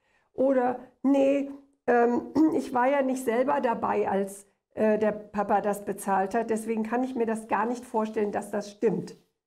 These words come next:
Nein, das hat sie nicht gemacht. Sie wusste, auf den Papa kann sie sich verlassen. Er hat die Schuld beglichen und sie ist frei. Und das ist das Geschenk für sie gewesen.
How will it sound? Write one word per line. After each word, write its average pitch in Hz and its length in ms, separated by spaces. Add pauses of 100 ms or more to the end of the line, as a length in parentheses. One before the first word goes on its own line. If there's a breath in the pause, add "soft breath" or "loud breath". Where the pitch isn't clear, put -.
(540)
Nein, 214 380
das 240 160
hat 220 160
sie 262 120
nicht 302 360
gemacht. - 400 (680)
Sie - 540
wusste, 247 960 (260)
auf 233 220
den 208 240
Papa 277 300
kann 240 260
sie 226 140
sich 220 240
verlassen. 185 580 (360 soft breath)
Er 285 280
hat 277 140
die 262 100
Schuld 240 400
beglichen 214 680 (140 loud breath)
und 233 240
sie 202 280
ist 233 200
frei. 220 420 (1120)
Und 214 240
das 302 220
ist 302 160
das 294 240
Geschenk 370 500
für 226 220
sie 196 220
gewesen. 160 580